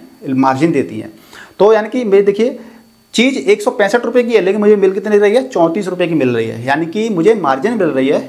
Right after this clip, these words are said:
कि मैं intraday के अंदर margin five X मिल रही है, यानी पाँच गुना पैसा मैं आज के आज stock buy कर सकता हूँ, फिर उनको sale करके पैसा कमा सकता हूँ,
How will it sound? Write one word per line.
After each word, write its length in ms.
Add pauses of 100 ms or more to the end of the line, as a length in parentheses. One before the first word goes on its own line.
(140)
कि 80
मैं 220
intraday 360
के 80
अंदर 160
margin 320
five 260
X 160
मिल 80
रही 100
है, 60
यानी 60
पाँच 320
गुना 140
पैसा 280
मैं 160 (400)
आज 180
के 120
आज 100
stock 300
buy 160
कर 140
सकता 220
हूँ, 80
फिर 80
उनको 140
sale 260
करके 260 (300)
पैसा 200
कमा 200
सकता 260
हूँ, 80